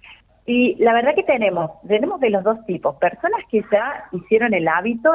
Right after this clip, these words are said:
y que, y que van una vez por semana o dos veces por semana, y otra, y siempre hay movimiento nuevo, gente nueva que va a conocer,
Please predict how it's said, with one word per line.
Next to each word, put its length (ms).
y 100
que, 200
y 80
que 120
van 460
una 160
vez 100
por 160
semana 460
o 60
dos 100
veces 240
por 200
semana, 520
y 120
otra, 260
y 140
siempre 260
hay 60
movimiento 560
nuevo, 460
gente 360
nueva 400
que 80
va 120
a 60
conocer, 680